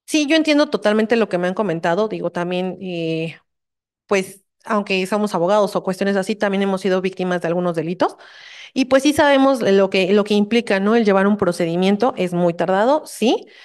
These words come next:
pero la realidad es que si no hacemos las cosas o si no denunciamos o si no le damos el seguimiento debido, pues la realidad es que se queda en eso, ¿no? Nada más en la impunidad de este hecho. Y, y es, es, es una realidad, ¿no? Hay que, hay que estar atrás de la autoridad o hay que darle seguimiento a esta,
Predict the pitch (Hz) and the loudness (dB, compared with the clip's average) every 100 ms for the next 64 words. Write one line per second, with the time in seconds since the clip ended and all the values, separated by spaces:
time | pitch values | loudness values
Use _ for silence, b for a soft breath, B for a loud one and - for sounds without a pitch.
0 | B B - 208 208 202 - - 220 214 | B B -4 0 4 2 2 0 2 2
1 | 220 254 262 294 254 233 240 285 320 294 | 4 2 0 -2 2 4 6 4 4 4
2 | 285 285 220 196 196 196 196 185 190 226 | 4 4 2 2 0 2 0 0 0 2
3 | 269 - 202 196 196 190 202 277 285 262 | 2 2 0 0 0 0 2 4 4 2
4 | 254 196 190 180 180 185 226 175 180 233 | 2 0 0 0 0 2 2 2 0 0
5 | 247 190 190 185 180 190 208 - 190 - | 0 0 2 0 2 2 2 -4 -8 -2
6 | 190 190 190 190 175 180 202 196 196 208 | 0 0 -2 -4 -4 -4 -2 -2 -2 -2
7 | 196 190 190 180 175 190 196 180 185 185 | -2 -2 -2 -2 0 2 2 0 0 0
8 | 214 233 185 B B B B B B _ | 0 -2 -8 B B B B B B _
9 | _ 247 247 247 247 - 254 240 208 269 | _ 0 2 4 2 2 0 0 2 0
10 | 262 - 262 - 285 330 339 285 196 202 | 0 0 -2 0 2 4 6 6 4 4
11 | 190 196 208 220 220 262 240 226 233 240 | 2 2 2 2 2 0 2 0 2 2
12 | 233 220 196 - - 208 190 214 208 214 | 4 2 0 -4 -6 -4 -2 0 2 2
13 | 208 208 208 190 190 175 202 214 202 202 | 0 2 2 2 2 2 4 4 2 2
14 | 202 202 208 185 190 196 202 | 2 2 0 0 -2 -2 -6